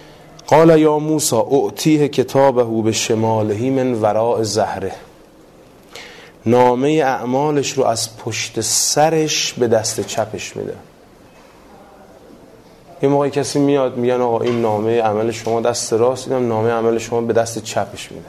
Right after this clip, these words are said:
ولی وقتی کسی از پشت سر بهش می‌دن، یعنی اصلاً این آدم لیاقت این نداره که روبرو بشن باش،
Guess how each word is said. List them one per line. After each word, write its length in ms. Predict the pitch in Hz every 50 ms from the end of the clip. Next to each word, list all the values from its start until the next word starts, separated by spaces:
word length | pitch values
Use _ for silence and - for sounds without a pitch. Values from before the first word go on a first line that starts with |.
| - - - - - - - - - - - - - - - -
ولی 140 | 139 156 156
وقتی 300 | 143 156 151 - 156 147
کسی 320 | - - 151 143 - 151
از 180 | 139 123 - -
پشت 320 | - 127 110 - - 113
سر 460 | 107 - - - - 131 135 143 135
بهش 280 | 120 110 107 110 - 113
می‌دن، 320 | 104 101 117 123 127 127
یعنی 240 | 123 113 107 117 127
اصلاً 280 | 123 117 117 - 123 120
این 180 | 123 123 123
آدم 340 | 117 110 107 117 120 127 123 120 - - - - - - - - - - - - - - - - - - - - -
لیاقت 680 | 101 104 107 110 113 110 110 107 101 117 131 127 -
این 300 | 131 131 131 131 127 123
نداره 380 | 123 127 127 131 123 117 120 117
که 360 | 117 - 120 117 117 113 113 110 113 - - - - - - - - - - - - - - - - - - -
روبرو 480 | - 98 107 107 101 113 110 117 131 131
بشن 460 | 117 110 - - - 104 95 92 92
باش، 440 | 90 90 87 - - - - -